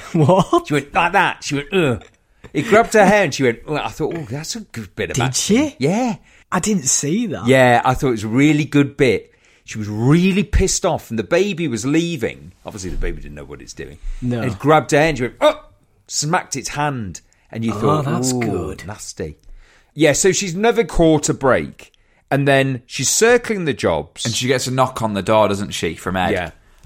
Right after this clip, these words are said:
Speaker 3: Ed basically says, "Look, I know I sacked you. How are you doing? Are you all right?"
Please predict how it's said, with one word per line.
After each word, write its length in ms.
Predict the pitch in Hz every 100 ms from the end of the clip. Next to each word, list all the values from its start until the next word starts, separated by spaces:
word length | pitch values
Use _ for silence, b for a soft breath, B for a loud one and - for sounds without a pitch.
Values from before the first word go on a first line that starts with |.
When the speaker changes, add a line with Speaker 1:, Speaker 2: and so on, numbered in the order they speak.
| -
Speaker 3:
Ed 300 | 170 135 -
basically 380 | 147 143 131 123
says, 240 | - 117 104
"Look, 420 | 147 147 - - - - _ _
I 80 | 107
know 160 | 117 135
I 80 | 123
sacked 400 | - 127 - 123
you. 180 | 117 110 -
How 140 | - 113
are 80 | 110
you 80 | 98
doing? 360 | 110 110 104
Are 40 | 82
you 200 | 95 101
all 220 | 104 101
right?" 400 | 95 98 95